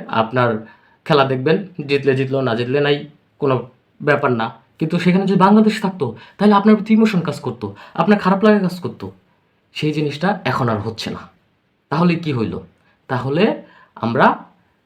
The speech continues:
বেনিফিটেড, এই বিষয়টা বুঝতে হবে আপনাদের। এই বিষয়টা যদি মানে আপনি বুঝে খেল-, বুঝে ফেলেন তাহলে ভাই আপনার কাছে মানে বিষয়টা খুবই সিম্পল মনে হইবে, রিলিফ মনে হবে।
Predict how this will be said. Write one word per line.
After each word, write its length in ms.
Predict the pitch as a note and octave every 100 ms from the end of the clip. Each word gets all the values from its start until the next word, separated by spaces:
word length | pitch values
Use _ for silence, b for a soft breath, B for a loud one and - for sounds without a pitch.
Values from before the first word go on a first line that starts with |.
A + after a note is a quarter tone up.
| _
বেনিফিটেড, 760 | G#2+ G#2 B2+ E3 E3 F3 B2+ - - - - _ _ _ -
এই 100 | C3+
বিষয়টা 320 | C#3+ D#3+ D3+
বুঝতে 260 | D3+ D#3 D3+
হবে 140 | B2+
আপনাদের। 340 | A2+ G#2+ F2+ - B B B -
এই 100 | C#3+
বিষয়টা 320 | E3+ F3 F3+
যদি 580 | F3+ F#3+ G#3 A3 - - _ -
মানে 200 | C#3+ C3+
আপনি 200 | C3+ D#3
বুঝে 220 | F3+ G3 F#3+
খেল-, 200 | E3+ C#3 C3
বুঝে 160 | E3
ফেলেন 280 | F#3+ D#3+ G2 B B B -
তাহলে 280 | D3+ D3+ C#3+
ভাই 180 | C#3
আপনার 320 | B2+ B2+ B2+ A2+
কাছে 440 | - A#2+ A2+ - G2+
মানে 280 | G#2 G2 - -
বিষয়টা 400 | A2+ A2+ G#2+ G#2 B B B -
খুবই 160 | A#2+
সিম্পল 320 | A2 C#3 B2+ B2
মনে 200 | B2 B2
হইবে, 260 | B2+ B2+ A3 B B B B _
রিলিফ 480 | A#2+ D#3 D#3+ D3+ -
মনে 220 | A#2 A2
হবে। 240 | F#2 D#2+